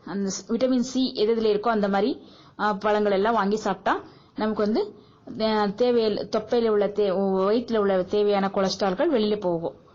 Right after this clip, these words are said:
நம்ம ஆரோக்கியமா இருக்கலாம், தொப்பையும் குறையும். உப்பு,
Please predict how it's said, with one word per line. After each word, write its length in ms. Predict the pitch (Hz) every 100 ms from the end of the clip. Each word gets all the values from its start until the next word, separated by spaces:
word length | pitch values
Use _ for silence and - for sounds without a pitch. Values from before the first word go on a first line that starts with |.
| - -
நம்ம 300 | 277 294 240
ஆரோக்கியமா 260 | 220 208 208
இருக்கலாம், 300 | 196 240 311
தொப்பையும் 360 | 233 196 208
குறையும். 320 | 240 175 160 - - - - - - - - - - - - - -
உப்பு, 540 | - 262 262 220 -